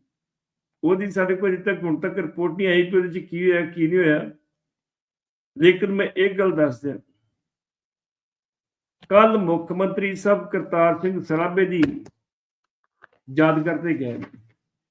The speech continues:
ਉਹਨਾਂ ਨੇ ਉੱਥੇ ਮੋਦੀ ਦੀ ਆਲੋਚਨਾ ਕੀਤੀ ਆ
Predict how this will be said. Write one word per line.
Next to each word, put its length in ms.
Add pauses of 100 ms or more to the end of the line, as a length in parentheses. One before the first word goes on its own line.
(1900)
ਉਹਨਾਂ 300
ਨੇ 100
ਉੱਥੇ 320
ਮੋਦੀ 460
ਦੀ 160
ਆਲੋਚਨਾ 400
ਕੀਤੀ 440
ਆ 120